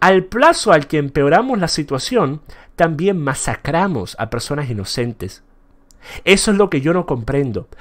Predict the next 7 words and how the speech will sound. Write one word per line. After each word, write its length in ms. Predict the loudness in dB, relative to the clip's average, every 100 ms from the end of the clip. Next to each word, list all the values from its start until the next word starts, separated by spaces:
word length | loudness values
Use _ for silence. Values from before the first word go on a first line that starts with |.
| -20 -8 2
¿Cómo 340 | 4 6 8
alguien 460 | 8 6 0 -2 -2
puede 480 | -2 0 2 0
decir 520 | -2 -4 -2 -2 -4 -8 _
con 220 | 4 4
un 100 | 6
aliento 540 | 4 4 2 0 -8